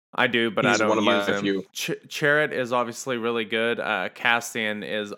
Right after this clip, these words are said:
Speaker 1: unbelievable. He kind of really makes the whole Jyn team go. That is, that's one
Speaker 2: Oh,
Speaker 1: of the
Speaker 2: yeah.
Speaker 1: more fun teams in the game. And then
Speaker 2: Ca-,
Speaker 1: Old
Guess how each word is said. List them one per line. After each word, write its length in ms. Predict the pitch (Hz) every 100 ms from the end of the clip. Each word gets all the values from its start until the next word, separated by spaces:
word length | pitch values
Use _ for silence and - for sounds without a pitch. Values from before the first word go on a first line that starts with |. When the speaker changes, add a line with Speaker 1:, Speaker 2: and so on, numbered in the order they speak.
| -
Speaker 1:
unbelievable. 1080 | 127 120 110 98 101 113 113 104 95 90 98
He 200 | 123 113
kind 280 | - 110 101
of 180 | 95
really 340 | 107 117 107 101
makes 300 | 104 104 -
the 80 | 107
whole 180 | 110
Jyn 300 | 101 110 107
team 260 | - 104 98
go. 360 | 107 104 101 101
That 220 | 101 101
is, 520 | 98 95 - - - - _ - 50
that's 300 | 90 113 113
one 100 | 101
Speaker 2:
Oh, 20 | 101
Speaker 1:
of 60 |
the 60 | -
Speaker 2:
yeah. 120 | -
Speaker 1:
more 220 | 104 104 - _ _
fun 220 | 120 113
teams 300 | 110 117 107
in 100 | 113
the 80 | 107
game. 420 | 104 110 113 110 -
And 140 | 104
then 80 | 107
Speaker 2:
Ca-, 100 | 113
Speaker 1:
Old 80 | 127